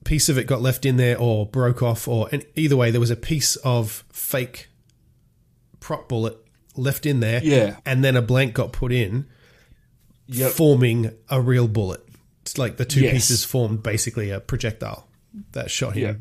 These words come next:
Speaker 2: Yeah.
Speaker 1: in the fucking heart.
Speaker 2: But this, yes, just what a good aim.
Speaker 1: Yeah, yeah, yeah.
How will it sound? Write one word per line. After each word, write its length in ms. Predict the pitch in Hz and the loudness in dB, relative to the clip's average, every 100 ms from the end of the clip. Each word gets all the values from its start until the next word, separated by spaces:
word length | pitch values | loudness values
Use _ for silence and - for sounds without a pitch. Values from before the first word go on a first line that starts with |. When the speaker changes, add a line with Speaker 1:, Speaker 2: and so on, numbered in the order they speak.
| 175 | -12
Speaker 2:
Yeah. 160 | - | -6
Speaker 1:
in 60 | 127 | -4
the 60 | 110 | -2
fucking 300 | 131 - 110 | -2 -2 -2
heart. 380 | 92 110 104 - | -2 -4 -6 -10
Speaker 2:
But 160 | 117 | -10
this, 240 | 139 131 - - _ - _ _ _ | -8 -10 -12 -20 _ -20 _ _ _
yes, 420 | 113 - 135 - - _ _ - _ - _ _ _ | -10 -8 -6 -6 -10 _ _ -20 _ -20 _ _ _
just 260 | 131 - - _ _ _ _ - - - _ _ _ _ | -8 -8 -10 _ _ _ _ -20 -20 -20 _ _ _ _
what 180 | - 151 | -4 2
a 60 | 147 | 4
good 180 | 131 120 | 4 4
aim. 280 | 107 95 127 - - - - | 4 0 -6 -16 -20 -20 -8
Speaker 1:
Yeah, 240 | 127 - - - - | -6 -6 -10 -16 -14
yeah, 220 | 127 110 - | -10 -8 -2
yeah. 240 | 147 120 | -2 -2